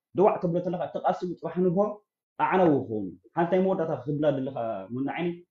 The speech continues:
እ፣ እዚኦም ምልግድ ንሓመዱ መፂኦም ኣብዚ ሲ ሕጂ ከምዚ ለባም ለባም ክዛረባ ገለ ፊትና ኢና ኣብዚ መፅአን ሲ ያ ሞኒ ሓቂ ክልኽ ኢለክ ኩሉ ግዜ ጥቀመላ ዘረባ ብላ ኣለኹ ኣነ ናይ ዓሰርተ ቀሺ ሂብካ ናይ ምስተ ቀሺ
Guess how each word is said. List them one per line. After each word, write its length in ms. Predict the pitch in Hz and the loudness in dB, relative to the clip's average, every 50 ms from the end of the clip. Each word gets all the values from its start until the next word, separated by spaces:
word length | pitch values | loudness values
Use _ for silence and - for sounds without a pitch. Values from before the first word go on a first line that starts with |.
| _ _ _ _ _ _ _ _ _ _ _ - | _ _ _ _ _ _ _ _ _ _ _ 2
እ፣ 80 | 147 147 143 135 123 117 107 95 - | 4 4 4 4 4 2 2 0 -4
እዚኦም 300 | - - 135 170 196 185 | -4 -2 0 2 2 2
ምልግድ 240 | 180 170 147 165 151 | 2 2 0 0 -2
ንሓመዱ 320 | 147 151 156 151 156 151 143 | -2 -2 0 0 0 2 2
መፂኦም 300 | 143 156 156 - 160 151 151 | 2 0 0 0 0 2 2
ኣብዚ 180 | 151 147 147 | 2 2 0
ሲ 100 | 143 - 180 175 175 - _ | -4 -8 -8 -10 -10 -14 _
ሕጂ 180 | - 135 135 127 131 | -4 0 2 4 4
ከምዚ 320 | 135 135 135 127 123 117 120 120 113 113 110 | 6 4 4 4 2 0 0 -2 -2 -2 0
ለባም 280 | 123 135 131 143 139 135 | 0 2 4 4 4 4
ለባም 300 | 135 120 117 123 117 110 107 101 95 85 - - _ | 2 0 -2 -2 -2 -2 -4 -6 -8 -10 -14 -20 _
ክዛረባ 380 | _ - 120 135 135 139 135 131 117 | _ -2 2 4 4 4 4 4 2
ገለ 140 | 107 120 113 113 | 2 0 -2 -2
ፊትና 240 | - - _ - | -6 -10 _ -4
ኢና 120 | 120 104 104 | -4 -2 -2
ኣብዚ 140 | 113 117 123 | -2 0 2
መፅአን 260 | 143 147 151 160 165 160 | 2 2 2 0 -4 -4
ሲ 80 | - 180 180 - _ _ _ _ _ 135 | -4 -8 -10 -10 _ _ _ _ _ 4
ያ 160 | 160 190 190 | 4 6 6
ሞኒ 220 | 156 160 175 180 180 | 4 4 4 2 2
ሓቂ 200 | 175 - 175 - - | 0 -2 -6 -8 -8
ክልኽ 280 | - - 165 156 156 139 | -6 -4 -2 -2 -2 -2
ኢለክ 200 | 120 - - - - _ _ _ _ _ _ _ | -2 -4 -6 -8 -12 _ _ _ _ _ _ _
ኩሉ 100 | 196 202 202 | 0 2 2
ግዜ 160 | 180 175 165 - | 2 2 2 0
ጥቀመላ 360 | - - 143 147 147 143 143 135 | -2 -4 -2 0 2 2 2 2
ዘረባ 280 | 127 131 127 123 120 | 2 2 4 4 2
ብላ 140 | 113 104 107 | 2 2 0
ኣለኹ 160 | 101 98 - 101 | -2 -4 -6 -10
ኣነ 160 | 95 95 92 - _ _ _ _ _ _ _ _ _ _ _ _ _ _ _ _ _ _ | -14 -20 -20 -20 _ _ _ _ _ _ _ _ _ _ _ _ _ _ _ _ _ _
ናይ 140 | 113 127 151 156 | -2 0 0 2
ዓሰርተ 400 | 165 190 190 - 208 196 - 190 | 2 0 2 2 2 2 2 0
ቀሺ 180 | - 160 156 - - | -2 -2 -4 -2 0
ሂብካ 220 | 165 170 156 151 180 165 | 2 2 4 4 4 4
ናይ 160 | 147 147 151 | 4 4 4
ምስተ 180 | 151 151 147 - - | 2 2 0 -2 -4
ቀሺ 140 | 151 143 | -6 -6